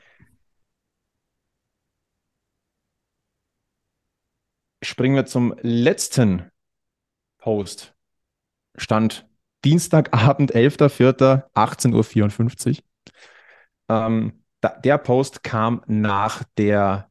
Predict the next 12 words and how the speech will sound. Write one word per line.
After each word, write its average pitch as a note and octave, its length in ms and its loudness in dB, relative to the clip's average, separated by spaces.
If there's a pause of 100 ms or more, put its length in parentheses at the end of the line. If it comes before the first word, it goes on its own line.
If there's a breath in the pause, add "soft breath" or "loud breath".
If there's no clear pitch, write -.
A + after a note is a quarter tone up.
nach B2 200 -2
dem C#3+ 100 -4
drei A#2 160 -2
zu B2 100 -4
null A#2 160 0
Erfolg F#2+ 480 -4 (160)
gegen G2 240 -4
den F#2 220 -4
V - 320 -4
F - 100 -12
L G1+ 220 -4
Osnabrück. - 580 -6